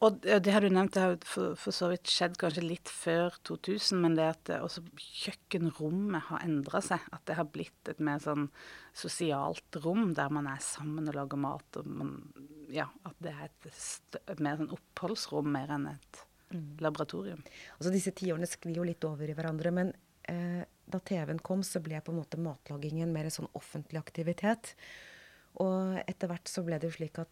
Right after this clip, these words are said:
Speaker 2: disse femtitallskjøkkenene, som var veldig sånn lukkede rom, at vi begynte å rive kjøkken, altså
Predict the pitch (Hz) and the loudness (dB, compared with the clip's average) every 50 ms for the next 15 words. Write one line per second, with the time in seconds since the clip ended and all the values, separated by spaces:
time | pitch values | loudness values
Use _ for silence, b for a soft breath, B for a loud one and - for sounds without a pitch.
0 | - 180 170 - 165 - 165 147 131 - 143 - - 147 143 - - 160 147 - | -6 -6 -4 -4 -6 -6 -4 -6 -6 -8 -8 -8 -8 -8 -8 -8 -8 -8 -8 -6
1 | - 160 156 - 170 151 147 156 147 139 - 147 147 160 175 - _ - - 135 | -6 -6 -4 -2 -4 -2 -2 -4 -6 -6 -6 -4 -2 -2 -2 -4 _ -8 -8 -6
2 | 143 160 156 165 196 214 202 B B B B - - - 190 180 170 - - 156 | -4 -2 0 0 0 0 -2 B B B B -8 -4 -2 0 0 0 0 0 0
3 | 165 180 170 160 135 120 123 151 160 165 165 b b b b b b b b b | 0 0 0 -2 -4 -4 -6 -6 -6 -6 -6 b b b b b b b b b
4 | b - - - 151 - 156 147 147 143 147 143 - - - - - 160 | b -4 -2 -2 -2 -2 -4 -6 -6 -6 -8 -8 -8 -8 -8 -6 -4 -4